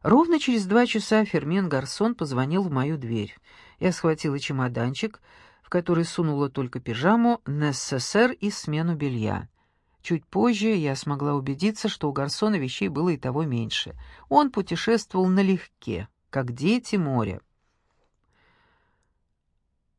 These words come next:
Примечание. Цитата из стихотворения Антонио Мачадо "Годы жизни тысяча восемьсот семьдесят пятый,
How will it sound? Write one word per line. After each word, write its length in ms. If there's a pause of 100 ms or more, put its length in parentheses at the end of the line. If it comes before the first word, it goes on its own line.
Примечание. 720
Цитата 500
из 80
стихотворения 840
Антонио 600
Мачадо 680
"Годы 240
жизни 320
тысяча 340
восемьсот 460
семьдесят 520
пятый, 460